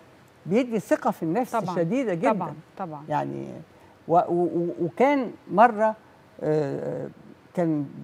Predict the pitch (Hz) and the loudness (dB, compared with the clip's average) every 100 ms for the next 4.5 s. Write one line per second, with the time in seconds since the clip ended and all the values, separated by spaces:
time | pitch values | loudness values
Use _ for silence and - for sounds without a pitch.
0 | 165 160 - 226 202 156 143 147 143 - | -8 -4 2 2 2 -2 -2 -6 -8 -10
1 | - - - - - - 156 170 202 170 | -12 -12 -12 -12 -14 -8 -4 0 2 0
2 | 151 175 214 190 156 151 151 180 208 - | 0 -2 -2 -2 -2 -2 0 2 2 2
3 | 185 165 147 - 160 160 180 214 190 180 | -2 -2 -4 -2 -2 0 0 0 0 -4
4 | - - - - 143 | -12 -20 -16 -4 -4